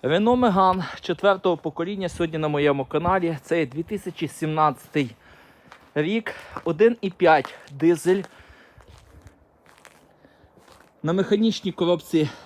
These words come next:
передач шестиступінчасті. Пробіг автомобіля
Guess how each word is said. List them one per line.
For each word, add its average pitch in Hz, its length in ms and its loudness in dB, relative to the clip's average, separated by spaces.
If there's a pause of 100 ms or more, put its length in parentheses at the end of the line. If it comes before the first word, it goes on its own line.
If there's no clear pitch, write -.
передач 151 640 4 (120)
шестиступінчасті. 170 1200 -4 (2250)
Пробіг 180 400 -6
автомобіля 202 720 2